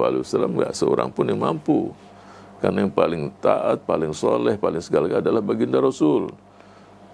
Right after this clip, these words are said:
Sholat sunnah di malam hari, hatta tawarramat qadamah,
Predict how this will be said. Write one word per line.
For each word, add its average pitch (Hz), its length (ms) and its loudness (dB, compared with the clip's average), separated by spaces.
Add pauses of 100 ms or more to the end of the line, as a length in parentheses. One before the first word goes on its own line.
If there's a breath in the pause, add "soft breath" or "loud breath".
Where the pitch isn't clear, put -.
(100)
Sholat 131 420 2
sunnah 139 300 2
di 131 80 0
malam 127 320 2
hari, 127 260 2
hatta 139 540 2
tawarramat 123 960 2
qadamah, 113 500 2